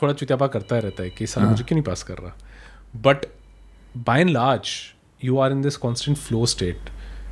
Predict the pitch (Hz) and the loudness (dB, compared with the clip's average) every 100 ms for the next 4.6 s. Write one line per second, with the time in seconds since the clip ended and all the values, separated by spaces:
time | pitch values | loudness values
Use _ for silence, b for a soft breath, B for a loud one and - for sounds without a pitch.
0 | - - 170 190 220 220 147 131 110 - | -2 0 2 2 2 4 4 4 2 0
1 | 135 131 123 123 113 - - - - - | 0 0 2 2 2 -2 -12 -20 -20 -6
2 | 123 104 101 - - - - - - - | 0 0 0 -8 -20 -20 -20 -20 -20 -20
3 | - - 120 123 143 127 127 127 139 - | -20 -2 0 2 2 4 4 6 6 6
4 | 180 170 160 160 165 - | 4 6 6 6 2 -2